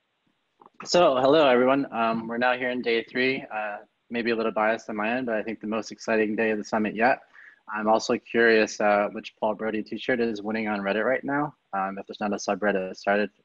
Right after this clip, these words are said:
certainly encourage somebody to start one. Um, on another fashion-related topic,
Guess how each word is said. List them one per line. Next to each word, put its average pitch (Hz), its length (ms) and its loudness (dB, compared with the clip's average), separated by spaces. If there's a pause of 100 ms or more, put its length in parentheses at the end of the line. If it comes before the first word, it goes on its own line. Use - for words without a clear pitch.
(160)
certainly 98 320 -4
encourage 98 320 -6
somebody - 220 -8
to - 40 -8
start - 240 -6
one. 113 280 -4 (480)
Um, 101 180 -2
on 110 120 2
another 113 360 4
fashion-related 104 720 0
topic, 104 500 0